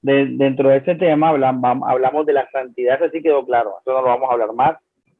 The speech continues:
Hablamos de la santidad, la santificación.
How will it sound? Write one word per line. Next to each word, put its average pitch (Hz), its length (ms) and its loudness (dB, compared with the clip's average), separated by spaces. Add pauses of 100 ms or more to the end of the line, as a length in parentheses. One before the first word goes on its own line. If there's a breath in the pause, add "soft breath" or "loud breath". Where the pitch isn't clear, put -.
(200)
Hablamos 131 280 0
de 143 80 2
la 135 160 0
santidad, 120 560 0
la 131 240 0
santificación. 127 1120 -4